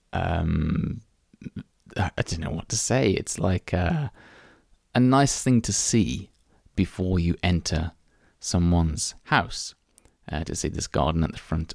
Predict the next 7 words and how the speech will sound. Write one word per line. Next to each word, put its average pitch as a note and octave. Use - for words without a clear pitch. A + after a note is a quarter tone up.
of D#2+
their D#2+
house. -
Now, A2
not C3
all B2+
houses, F#2+